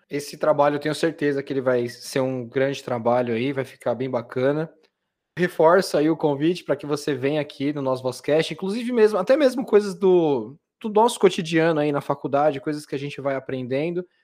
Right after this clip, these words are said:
Faço esse convite pra que você venha comentar aqui junto comigo alguns conteúdos, coisas novas. São coisas novas pra gente aí, né, que estudantes aí de direito, né?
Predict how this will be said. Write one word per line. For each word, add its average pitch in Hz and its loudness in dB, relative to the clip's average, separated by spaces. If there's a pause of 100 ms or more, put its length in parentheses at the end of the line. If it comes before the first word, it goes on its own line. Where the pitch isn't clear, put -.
(240)
Faço - -2
esse 147 -8
convite 156 -2
pra 175 -2
que - -10
você 143 -2
venha 160 0
comentar 156 -4
aqui 139 -6
junto 139 -6
comigo 147 -2
alguns 131 -4
conteúdos, 131 0
coisas 127 -4
novas. 139 2 (320)
São 139 -6
coisas 135 0
novas 135 2
pra 170 -2
gente 143 -2
aí, 131 0
né, 127 -2
que 107 -10 (120)
estudantes 123 2
aí 117 0
de 113 -10
direito, 123 -2
né? 143 -4